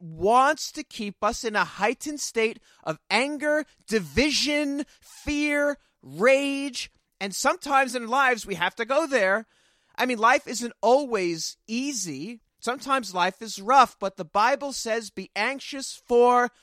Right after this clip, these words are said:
nothing." It doesn't say, "Be anxious for nothing,"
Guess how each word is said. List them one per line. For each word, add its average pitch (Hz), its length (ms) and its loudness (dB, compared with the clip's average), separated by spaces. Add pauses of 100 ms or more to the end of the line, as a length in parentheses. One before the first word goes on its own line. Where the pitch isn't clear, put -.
(280)
nothing." 170 960 4 (840)
It 240 100 0
doesn't 302 280 0
say, 294 160 -6
"Be 277 160 -4
anxious 294 340 -2
for 269 160 -4
nothing," 277 560 -2